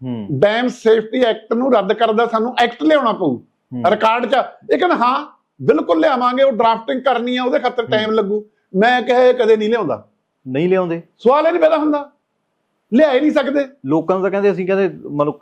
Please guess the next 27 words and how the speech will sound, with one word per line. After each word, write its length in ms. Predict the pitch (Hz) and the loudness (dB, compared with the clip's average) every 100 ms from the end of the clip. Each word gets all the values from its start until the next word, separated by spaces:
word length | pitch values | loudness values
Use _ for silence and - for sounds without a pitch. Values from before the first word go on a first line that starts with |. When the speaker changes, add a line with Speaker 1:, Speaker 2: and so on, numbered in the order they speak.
| 131 | -2
Speaker 1:
ਰਾਖੀ 300 | 127 - 156 | -2 -2 -2
ਕਰਦੇ 220 | 165 156 | -2 -2
ਆ, 40 | |
ਪਾਣੀ 280 | 156 156 156 | -2 -2 0
ਦੀ 80 | 151 | 0
ਰਾਖੀ 100 | 147 | 2
Speaker 2:
ਨਹੀਂ, 180 | 339 147 | 0 0
Speaker 1:
ਬੈਠੇ 200 | 156 269 | 0 2
Speaker 2:
ਉਹ 160 | 294 | 2
Speaker 1:
ਕਰਦੇ। 140 | 302 208 | 2 0
Speaker 2:
ਵੱਖਰਾ 280 | - 294 311 | -2 -2 0
ਸਵਾਲ 300 | 254 190 139 | 0 0 -2
ਆ। 200 | 101 _ _ 143 | -8 _ _ -2
ਜਿਹੜਾ 220 | 214 302 | 0 2
ਡੈਮ 340 | 247 180 226 | 2 0 0
ਸੇਫਟੀ 420 | 247 240 208 - 233 | -2 -4 -4 0 -2
ਐਕਟ 240 | 226 - | 0 -2
ਆ, 40 | |
ਜਿਹਦੇ 380 | 214 175 294 - | -2 0 2 2
ਆਧਾਰ 340 | 330 311 220 208 | 2 2 2 0
'ਤੇ 360 | 233 202 - _ _ | 0 0 -2 _ _
ਸਾਰੇ 400 | - - 254 320 | -10 -4 0 0
ਉਹਨਾਂ 180 | 311 320 | 0 -2
ਨੇ 100 | 320 | -2
ਕੰਟਰੋਲ 440 | 285 233 254 262 233 | -2 0 0 0 -4
ਕੀਤਾ। 260 | 220 254 240 _ 139 | -4 -4 -6 _ -12
Speaker 1:
ਹੂੰ। 300 | 135 120 | -10 -10